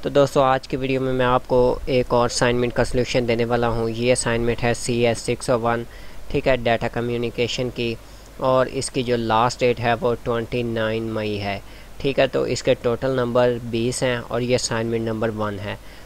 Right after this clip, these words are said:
तो सबसे पहले हम check कर लेते हैं कि इन्होंने, हम्म, क्या क्या requirement कही हैं कि जो हमने इस file में सबमिट करवानी है। तो इन्होंने कहा है डॉट डी ओ सी फाइल होनी चाहिए, मतलब वर्ल्ड की फाइल होनी चाहिए।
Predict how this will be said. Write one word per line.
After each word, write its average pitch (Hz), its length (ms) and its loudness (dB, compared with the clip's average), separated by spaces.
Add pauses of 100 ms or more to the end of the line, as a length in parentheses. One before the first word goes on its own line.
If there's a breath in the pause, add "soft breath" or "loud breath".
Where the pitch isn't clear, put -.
(100)
तो 135 80 -2
सबसे 139 340 0
पहले 131 260 2
हम 123 280 0
check 135 280 0
कर 127 160 0
लेते 120 240 -4
हैं 117 160 -4
कि 120 140 -4
इन्होंने, 123 340 0
हम्म, 123 760 -2 (340)
क्या 131 180 4
क्या 127 160 0
requirement 120 560 -2
कही 120 260 -4
हैं 117 100 -6
कि - 140 -10
जो 123 400 0
हमने 113 420 -2
इस 110 120 -4
file 113 280 -2
में 117 280 -2 (420 loud breath)
सबमिट 123 360 0
करवानी 117 420 -2
है। 120 80 0
तो 120 160 -2
इन्होंने 123 280 2
कहा 123 160 0
है 120 220 0
डॉट 117 320 2
डी 117 160 0
ओ 123 40 2
सी 127 160 0
फाइल 117 320 0
होनी 123 160 0
चाहिए, 120 380 0
मतलब 117 400 -4
वर्ल्ड 117 240 -4
की 202 100 -8
फाइल 117 340 -4
होनी 117 140 -4
चाहिए। 113 340 -4